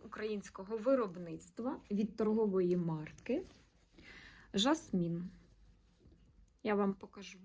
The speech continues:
ось такий бюстик я купила. Це, ну, український виробник. У них зараз с-, е, є знижки. Ось така ціна.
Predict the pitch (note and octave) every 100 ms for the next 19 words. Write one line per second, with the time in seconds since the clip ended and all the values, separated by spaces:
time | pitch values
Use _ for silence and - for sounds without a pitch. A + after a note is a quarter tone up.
0 | - _ _ _ _ _ _ F#3+ - -
1 | F#3+ F3+ - _ - _ _ _ _ _
2 | _ F3+ F3 - A#3 B3 A#3+ B3 A#3+ B3
3 | A#3+ A#3+ - _ _ _ _ _ - -
4 | A#3 G#3+ - - A#3 F#3 - - - -
5 | - G3 A3 A3 G#3 G3+ F#3+ A3+ G#3 E3+
6 | E3+ F3+ - - - - - - - -
7 | - - - - G#3+ G#3+ F#3+ F#3+ F#3+ F#3+
8 | - - - - - G3 G3 F#3+ G3 G3+
9 | F#3+ G#3 F#3 F3 - - B3 D#4 - -
10 | - - - - F#3+ - F3 F3 F3 G3
11 | D#3+ D3+ E3+